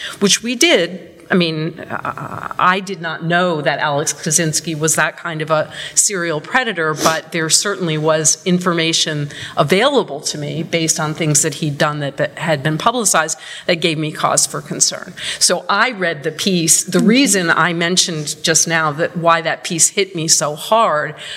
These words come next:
was because it made me think about my, my own complicity and my own role, or my potential complicity in the future going forward.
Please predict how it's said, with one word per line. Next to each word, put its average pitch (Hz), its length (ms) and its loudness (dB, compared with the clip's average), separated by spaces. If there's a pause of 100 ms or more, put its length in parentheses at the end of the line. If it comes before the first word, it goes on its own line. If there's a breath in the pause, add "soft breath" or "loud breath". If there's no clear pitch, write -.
(180 loud breath)
was 170 200 4
because 175 420 0
it 160 120 -2
made 165 320 0
me 160 180 0
think 165 400 0
about 139 460 -2
my, 143 460 0
my 151 200 0
own 156 160 2
complicity 151 640 0
and 147 140 -2
my 143 140 0
own 147 240 -2
role, 165 500 2
or 151 160 4
my 147 340 0 (420 loud breath)
potential 214 560 2
complicity 156 920 -2
in 175 140 4
the 156 80 0
future 160 340 0
going 147 280 0
forward. 165 520 -2